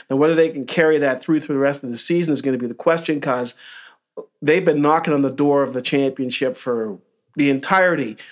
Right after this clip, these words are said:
of the Tatum Brown era in Boston. Uh, but this may be the best defense I've seen them play as a unit.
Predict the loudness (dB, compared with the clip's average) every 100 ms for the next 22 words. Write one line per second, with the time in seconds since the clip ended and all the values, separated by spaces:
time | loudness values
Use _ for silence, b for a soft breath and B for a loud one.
0 | B -2 0 -2 -4 0 2 2 0 -2
1 | -2 0 2 0 -2 -2 0 0 -2 -4
2 | -4 -4 -4 -6 -6 -4 -6 B B B
3 | B 0 0 0 -2 0 0 0 0 2
4 | 2 2 2 2 0 0 0 0 -4 -6
5 | -4 -4 -6 -4 -2 -2 -2 -2 -2 -6
6 | -8 -4 -2 -2 -6 -6 -6 -4 -2 -2
7 | -6